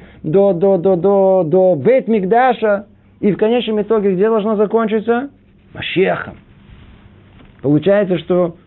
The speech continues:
мы становимся соучастниками этого всего невероятно длительного процесса, э, где в конце мир должен прийти к совершенству. И мир придет к совершенству тогда, когда каждый из нас придет к нашему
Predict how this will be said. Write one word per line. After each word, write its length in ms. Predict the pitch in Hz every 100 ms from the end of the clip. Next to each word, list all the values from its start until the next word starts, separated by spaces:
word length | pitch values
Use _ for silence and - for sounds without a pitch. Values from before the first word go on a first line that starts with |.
| -
мы 200 | 208 269
становимся 680 | 190 185 208 214 - 185 165
соучастниками 800 | 175 156 214 254 247 185 160 156
этого 180 | 156 143
всего 320 | - 175 165 - - -
невероятно 360 | 135 170 208 185
длительного 500 | 143 196 202 185 170
процесса, 680 | 170 165 190 247 - 202 202 - - - - -
э, 500 | 127 135 127 123 113 - _ - _ - -
где 680 | 208 117 123 170 175 165 156 -
в 40 |
конце 600 | - 139 135 240 262 208 226 - -
мир 240 | 127 185
должен 300 | 156 170 156
прийти 280 | 151 151 170
к 60 | 165
совершенству. 680 | 156 143 - 120 110 - - - - - -
И 80 |
мир 220 | 107 196 269
придет 280 | 247 226
к 40 | 220
совершенству 580 | 190 170 170 170 165 143
тогда, 340 | 139 135 190
когда 240 | 175 160
каждый 460 | 151 180 208 196 233
из 80 | 226
нас 340 | 277 330 302
придет 400 | - 190 185 233
к 40 | 233
нашему 640 | 190 185 180 185 180 185